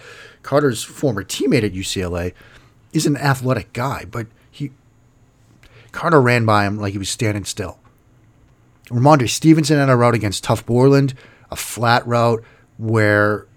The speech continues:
Borland almost got juked into the, into the bleachers. Now, Borland has had a tough week, but that was an impressive route. Herbert ran a number of great routes, seam routes, where he blew by a linebacker from Ohio State, Justin Hillard.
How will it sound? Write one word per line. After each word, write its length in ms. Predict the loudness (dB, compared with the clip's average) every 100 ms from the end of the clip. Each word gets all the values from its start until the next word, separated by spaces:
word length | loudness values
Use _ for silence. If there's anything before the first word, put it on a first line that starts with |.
| _ -20 _ _ _ _ _ -12
Borland 640 | -10 4 4 6 4 2 -2 -2
almost 340 | 0 0 0
got 100 | -6
juked 380 | -6 -6 -6 -6
into 240 | -8 -6 -6
the, 140 | -10 -10 -8 -8 -4
into 180 | -6 -4
the 80 | -8
bleachers. 880 | -10 -10 -4 0 0 -2 -8 -16 -16 _ _ _ _ _ _ _ _ _
Now, 80 | -4
Borland 400 | 6 6 8 4
has 160 | 0
had 240 | -4 -2 -2
a 60 |
tough 440 | -4 -8 -8 -8 -10
week, 360 | -2 0 0 -6
but 220 | -14 -4
that 260 | 2 2 2
was 140 | -4
an 100 | -4
impressive 520 | -6 -10 -12 -12 -14
route. 200 | -16 -16 -20 -20 -20 _
Herbert 340 | 2 4 4
ran 160 | 0 -2
a 60 |
number 400 | 2 6 6 6
of 100 | 2
great 220 | 2 0 0
routes, 240 | -2 -4
seam 400 | -2 2 2 4
routes, 260 | 0 -2 -4
where 80 |
he 80 | -2
blew 220 | 0 0
by 300 | 2 2 0 -4 -16 -14
a 80 | -6
linebacker 500 | -2 0 2 0 -2
from 200 | -6 -6
Ohio 360 | -2 0 0 0
State, 340 | -2 -4 -4
Justin 260 | -6 -8 -6
Hillard. 380 | -4 -2 -6